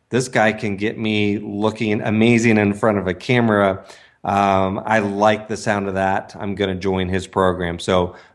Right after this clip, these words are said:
those were the things that I think that helped my business evolve and, and let me take it to the next level.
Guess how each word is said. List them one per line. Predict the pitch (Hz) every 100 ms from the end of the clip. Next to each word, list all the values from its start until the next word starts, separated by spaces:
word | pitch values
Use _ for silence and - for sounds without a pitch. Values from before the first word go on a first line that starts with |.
| 123
those | 110 139 165 160
were | 151 143
the | 123
things | 123 127 123 120
that | 117
I | 107
think | 104 - 107 107
that | 107
helped | 110 110 -
my | 101 101 104
business | 101 104 98 104 -
evolve | 107 95 101 98 98
and, | 98 92 - - _ -
and | 104
let | 101 -
me | 104
take | 104 214 202
it | -
to | 101
the | 92
next | 92 - 117
level. | 101 - -